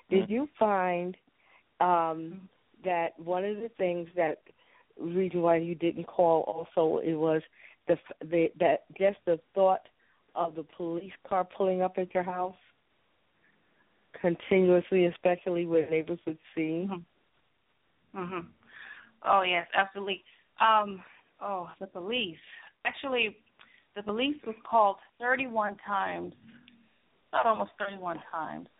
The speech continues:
Speaker 1: My God. Okay.
Speaker 3: Thirty-one times in one year.
Speaker 1: Okay.
Speaker 3: And, mm-hmm, yes.
Speaker 1: Okay. Now, that brings me to another question then, because,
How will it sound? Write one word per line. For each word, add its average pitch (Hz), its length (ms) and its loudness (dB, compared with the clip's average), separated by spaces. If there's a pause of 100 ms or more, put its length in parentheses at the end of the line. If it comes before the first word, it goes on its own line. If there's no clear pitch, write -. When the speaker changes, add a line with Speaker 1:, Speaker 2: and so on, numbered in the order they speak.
(360)
Speaker 1:
My 180 240 6
God. 147 400 0 (560)
Okay. 170 480 -2
Speaker 3:
Thirty-one 196 420 -4 (140)
times 185 240 -20
in 190 120 -10
one 190 280 4
year. 180 140 4
Speaker 1:
Okay. 165 260 4 (120)
Speaker 3:
And, 185 340 2 (560)
mm-hmm, 202 240 -4 (280)
yes. 180 200 -2 (520)
Speaker 1:
Okay. 196 280 4 (180)
Now, 196 380 4
that 190 380 -2
brings 180 300 -4
me 165 180 -8 (100)
to 165 120 -2
another 147 340 -4
question 190 520 -2
then, 143 200 -6
because, 156 320 0